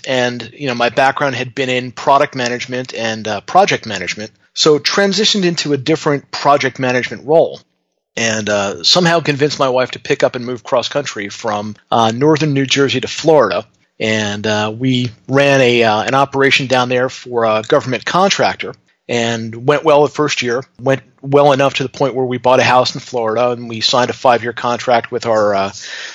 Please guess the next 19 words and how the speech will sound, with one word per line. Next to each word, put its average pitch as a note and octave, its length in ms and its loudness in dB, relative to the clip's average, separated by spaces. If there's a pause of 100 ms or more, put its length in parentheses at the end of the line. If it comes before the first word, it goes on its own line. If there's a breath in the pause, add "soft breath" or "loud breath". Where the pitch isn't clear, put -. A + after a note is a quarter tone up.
(120 loud breath)
customer. A#2+ 500 0 (180)
And C#3 140 0
then, C#3 240 2
uh, B2+ 240 0
about C#3 240 2
six - 240 -2
months F#3 220 0
after D#3 240 2
that, D3+ 220 4
the - 60 -10
customer D3 380 -6
called C3 300 -2
us A#2 100 -6
into A#2+ 140 -8
the B2 80 -4
office B2+ 360 2
and C3 80 -10
said, B2+ 260 -2 (100)
"Um, C3+ 340 2